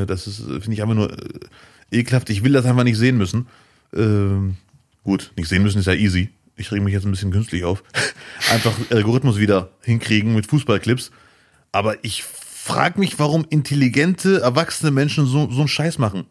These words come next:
Einfach mal, ich lass mir jetzt Essen liefern und dann werde ich ihn über sein Leben abfragen. Der, jetzt kann man sagen, gut, die helfen ihm ja. Stimmt, vielleicht geht's ihm wirklich so schlecht, dass er das mit sich machen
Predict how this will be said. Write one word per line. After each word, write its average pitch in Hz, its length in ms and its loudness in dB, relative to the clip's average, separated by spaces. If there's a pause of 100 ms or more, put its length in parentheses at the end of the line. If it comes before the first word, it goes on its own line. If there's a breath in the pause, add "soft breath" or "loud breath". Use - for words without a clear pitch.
(540)
Einfach 143 300 0
mal, 143 140 0
ich 120 120 -4
lass 135 240 -2
mir 147 80 2
jetzt 127 260 -2
Essen 160 260 -2
liefern 127 460 0 (1040 soft breath)
und 156 200 2
dann 165 120 2
werde 170 140 4
ich 139 100 -2
ihn 165 60 2
über 151 140 4
sein 139 120 4
Leben 175 260 2
abfragen. 147 680 0
Der, 147 220 2 (560 loud breath)
jetzt - 260 0
kann 139 120 2
man 139 80 2
sagen, 120 220 2
gut, 123 200 0
die 107 80 2
helfen 120 260 0
ihm 90 120 0
ja. 80 240 -4 (920)
Stimmt, - 640 -2 (100)
vielleicht 120 260 2
geht's 127 180 0
ihm 123 100 4
wirklich 123 280 0
so 139 240 2
schlecht, 151 400 -2
dass 113 140 -2
er 139 40 0
das 120 140 -2
mit 123 120 -2
sich 113 140 -6
machen 131 360 -2